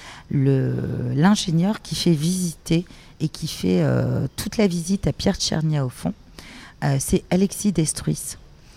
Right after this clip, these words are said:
Et, euh, Alexis Destruis, c'est un peu, euh, le père du centre historique minier, puisque, euh, en mille neuf cent soixante-treize,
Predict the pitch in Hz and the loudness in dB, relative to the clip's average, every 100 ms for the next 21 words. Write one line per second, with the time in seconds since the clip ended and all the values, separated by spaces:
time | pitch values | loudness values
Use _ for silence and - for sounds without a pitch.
0 | - - - 156 160 143 135 156 151 160 | -20 -20 -2 2 6 6 4 4 2 2
1 | - 196 160 139 - - 214 - - - | -2 0 0 0 -6 -4 -4 -4 -6 0
2 | 147 - 175 190 190 135 131 131 151 - | 0 0 2 4 6 4 4 6 6 4
3 | 208 190 165 156 143 135 - - 185 - | -4 -2 0 0 0 -2 -2 -2 -4 -2
4 | 165 151 - 151 139 190 - - - - | -2 -2 0 4 4 2 -4 -20 -20 -20
5 | - - - - - - - 175 - - | -20 -20 -16 -14 -16 -12 -6 -6 -6 0
6 | 196 202 196 151 139 139 135 123 120 - | 2 4 4 2 2 2 0 0 2 0
7 | 135 - - - - 160 165 196 220 - | -2 -8 -20 -16 0 4 6 6 4 2
8 | 202 - 160 - 151 - 139 - 165 202 | 0 0 -4 -2 -4 -2 -2 0 0 -2
9 | - | -4